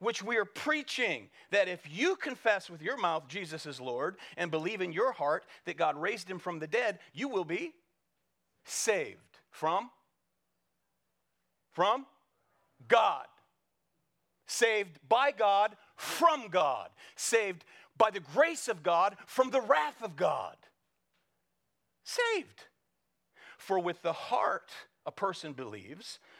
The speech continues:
resulting in righteousness, and with the mouth he confesses, resulting in salvation. Soli Deo Gloria. Christian, you can walk out of here today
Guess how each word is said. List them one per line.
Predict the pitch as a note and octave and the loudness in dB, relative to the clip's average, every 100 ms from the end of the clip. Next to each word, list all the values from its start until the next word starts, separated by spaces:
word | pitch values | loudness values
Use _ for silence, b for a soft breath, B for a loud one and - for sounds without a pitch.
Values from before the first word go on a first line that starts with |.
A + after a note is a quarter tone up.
| B | B
resulting | - C3+ D3 C3+ C3 | -12 -4 -2 -2 -6
in | A#2+ | -10
righteousness, | G#2+ G2+ - A2 - A#2 F3 - B B | -8 -8 -8 -14 -14 -12 -12 -14 B B
and | - D#3+ | -6 -4
with | D#3+ C#3+ | -6 -8
the | |
mouth | C#3+ D#3+ A3 G#3 | -4 -2 -2 -4
he | F3+ | -10
confesses, | F#3 E3+ - A#3 B3+ - D#3+ D3 | -12 -14 -8 -4 -2 -4 -10 -10
resulting | D#3+ - D3+ C#3+ E3 D#3 F3 b b | -10 -2 -2 -2 -8 -10 -12 b b
in | D#3 C#3 C#3 | -6 -6 -8
salvation. | - - F3 F3 G#3+ G#3 E3 A2+ - B | -12 -2 -2 0 -2 -2 -6 -10 -14 B
Soli | - F#3 D3 C#3+ | -6 -4 -4 -4
Deo | C3 B2 | -4 -4
Gloria. | C3+ C#3+ A#2+ G#2+ - - _ _ _ _ _ _ _ _ _ _ _ _ _ _ _ _ _ _ _ _ _ _ _ _ _ _ _ _ _ _ _ _ _ _ _ _ _ _ B B B | -2 -2 -2 -6 -14 -20 _ _ _ _ _ _ _ _ _ _ _ _ _ _ _ _ _ _ _ _ _ _ _ _ _ _ _ _ _ _ _ _ _ _ _ _ _ _ B B B
Christian, | - F3+ - - _ _ _ _ _ _ _ _ _ _ _ _ _ _ _ | -4 -4 -6 -18 _ _ _ _ _ _ _ _ _ _ _ _ _ _ _
you | C#3+ | -14
can | - F3+ C#3+ | -10 -10 -4
walk | D#3 D#3+ | -4 -4
out | D#3+ C#3 | -6 -8
of | C3+ | -10
here | D3 C3 | -16 -18
today | - - - A#2 - - | -20 -20 -14 -14 -14 -20